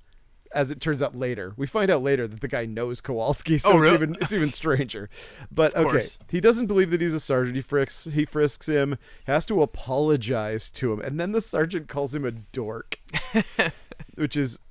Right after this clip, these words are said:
Speaker 1: uh, why? So good. Um, okay, so we cu-, <laughs> all these scenes don't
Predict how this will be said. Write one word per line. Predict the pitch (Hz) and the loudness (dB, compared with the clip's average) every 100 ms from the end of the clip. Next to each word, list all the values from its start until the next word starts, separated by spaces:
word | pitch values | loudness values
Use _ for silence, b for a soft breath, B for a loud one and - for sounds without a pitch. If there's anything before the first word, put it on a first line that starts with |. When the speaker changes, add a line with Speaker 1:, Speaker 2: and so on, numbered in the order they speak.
| - | -18
Speaker 1:
uh, | 147 - | -18 -14
why? | 135 123 110 107 110 104 - - - - - _ - | -8 -4 -2 -2 -4 -6 -10 -20 -20 -20 -20 _ -16
So | - - 135 | -6 -2 -2
good. | 117 104 98 - | -2 -6 -8 -4
Um, | 143 139 135 123 156 | -2 0 0 -2 0
okay, | 143 123 107 | 0 -2 -4
so | - 170 131 | 0 2 2
we | 139 | 0
cu-, | 160 - B B B | -4 -8 B B B
<laughs> | B - | B -4
all | 190 - - - - - | -4 -4 -10 -12 -12 -14
these | - 156 | -10 -10
scenes | - - 165 - - | -8 -4 -4 -6 0
don't | - | 0